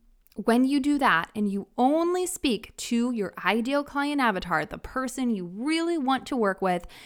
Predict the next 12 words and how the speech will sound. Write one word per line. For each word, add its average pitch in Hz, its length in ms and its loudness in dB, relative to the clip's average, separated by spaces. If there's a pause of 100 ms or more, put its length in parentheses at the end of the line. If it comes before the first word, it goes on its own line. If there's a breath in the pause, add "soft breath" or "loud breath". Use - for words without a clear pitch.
(260 loud breath)
you 214 160 2
will 247 120 2
be 269 140 0
amazed 196 460 0
at 208 100 -4
how 185 200 -2
those 180 300 -4
people 190 440 -6
actually 180 600 -2 (100)
come 160 300 -8 (120)
to - 120 -14
you. 147 220 -10